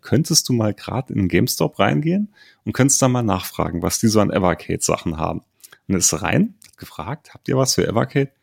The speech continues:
„Nee, haben wir gar nix. Da ist nix da.“ Und dann war ich jetzt ja vor ein paar Tagen dann selber wieder in Saarbrücken. Ich gehe in den Laden rein und sehe direkt zur linken Seite eine Wand mit bestimmt fünf, sechs verschiedenen Cartridges,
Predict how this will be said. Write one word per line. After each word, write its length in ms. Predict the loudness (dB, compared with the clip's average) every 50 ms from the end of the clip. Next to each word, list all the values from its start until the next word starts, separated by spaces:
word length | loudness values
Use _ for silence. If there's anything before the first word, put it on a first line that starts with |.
| _ _ _ _ _ _
„Nee, 280 | -10 -10 -10 -10 -12 _ _ _ _ _ _ _
haben 220 | _ -4 -4 -2 -2
wir 140 | -2 -4
gar 180 | -4 -6 -8 -10
nix. 380 | -12 -16 -12 -10 -10 -10 -10 -14 _ _ _ _ _ -14
Da 120 | -12 -4
ist 160 | -2 0 0
nix 220 | 0 -2 -4 -2 -2
da.“ 240 | -2 -4 -4 -8 _ -20 -20 -20 -20 -20 -12 _
Und 40 | 0
dann 140 | 0 2 2
war 160 | 2 2 2
ich 160 | 2 2 2
jetzt 260 | 4 2 2 2 2 2
ja 200 | 2 2 0 0
vor 140 | 0 2 2
ein 80 | 2
paar 180 | 2 0 -2 -2
Tagen 300 | -2 -2 -2 -2 -2 0 0
dann 120 | 0 0
selber 360 | 2 2 2 2 2 0 0 0
wieder 120 | 0 0
in 80 | 0 2
Saarbrücken. 560 | 0 0 0 0 -2 -2 0 0 -2 -2 -4 -10 -18 -20 -20 -8 -4
Ich 140 | -2 0 2
gehe 100 | 2 2
in 80 | 2
den 80 | 2 2
Laden 240 | 2 2 2 2 2
rein 240 | 2 2 0 0 0
und 140 | 0 0
sehe 220 | 0 0 0 -2 -2 -6 _ _ _
direkt 600 | 0 2 4 4 2 2 0 -2 -4 -4 -4 -4
zur 200 | 0 2 4 4
linken 340 | 4 4 2 0 0 0 0
Seite 540 | 2 2 2 0 -2 0 2 2 2 2 -2 _ _ _ _ _ _ _ _
eine 220 | 0 2 2 2
Wand 440 | 2 2 2 0 0 -2 -6 -8 -4
mit 360 | 2 2 2 2 2 -4 -8 _
bestimmt 360 | -6 -2 0 0 0 0 2
fünf, 200 | 2 2 2 4
sechs 240 | 2 0 0 0 0
verschiedenen 380 | -2 0 2 2 2 2 2
Cartridges, 720 | 0 0 0 -2 0 0 0 -2 -2 0 -2 -4 -6 -6